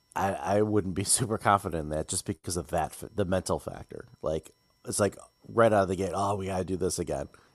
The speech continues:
I think getting into that rhythm, taking care of business with a lot of these teams in the first eight weeks before they have to do that, I think will be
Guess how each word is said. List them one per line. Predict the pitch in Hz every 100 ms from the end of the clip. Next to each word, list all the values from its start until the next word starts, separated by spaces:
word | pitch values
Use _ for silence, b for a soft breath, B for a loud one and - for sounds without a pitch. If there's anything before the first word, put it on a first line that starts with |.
| b
I | -
think | 107 117 113 - _ _
getting | 127 127 123
into | 113
that | 101 92 87
rhythm, | 107 101 98 98 87 _ _ _ _ - _ _ _ _
taking | 113 92 90
care | 98
of | 82
business | 104 101 87 - -
with | 98 87
a |
lot | 82 87 90
of | 90
these | 82 78
teams | - 104 92 82
in | 80
the |
first | - 90 85 90
eight | 80
weeks | 90 92 87 - - - - _ - _
before | 92 - 98
they | 87 82
have | 85 -
to |
do | - 92 90
that, | 85 69 -
I | 78
think | - 82 -
will | 73
be | - -